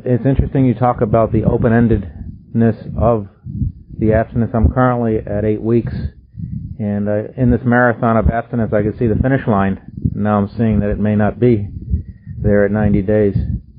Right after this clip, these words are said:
Um, and it seems like it would be helpful not to have that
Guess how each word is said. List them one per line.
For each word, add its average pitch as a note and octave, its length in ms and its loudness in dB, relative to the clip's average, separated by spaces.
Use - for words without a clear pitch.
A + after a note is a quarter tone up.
Um, F2+ 460 -4
and G2+ 220 -2
it - 80 -12
seems A2 180 2
like G#2 120 2
it G2+ 60 2
would G2 80 0
be G2+ 100 2
helpful G#2 340 2
not G2+ 280 0
to G2+ 140 -2
have G#2 260 0
that F#2+ 240 0